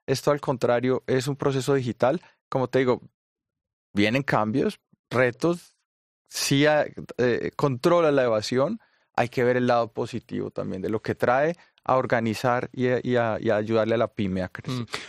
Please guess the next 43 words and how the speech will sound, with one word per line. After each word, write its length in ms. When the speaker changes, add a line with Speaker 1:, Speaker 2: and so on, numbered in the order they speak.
Speaker 2:
Oye, 220
por, 320
por 160
terminar 340
esta 380
sección 400
que 200
me 140
ha 60
parecido 440
muy 240
útil, 300
chicos, 280
muchas 220
gracias 280
por 100
estar 220
aquí 180
con 180
nosotros 380
en, 240
en 140
Lo 80
que 80
viene, 160
porque 180
hemos 160
hablado 320
de, 240
de 140
información 580
de 80
servicio 540
para 400
toda 240
la 60
audiencia 400
que 260
nos 120
está 200
escuchando 380
ahora 100
mismo. 260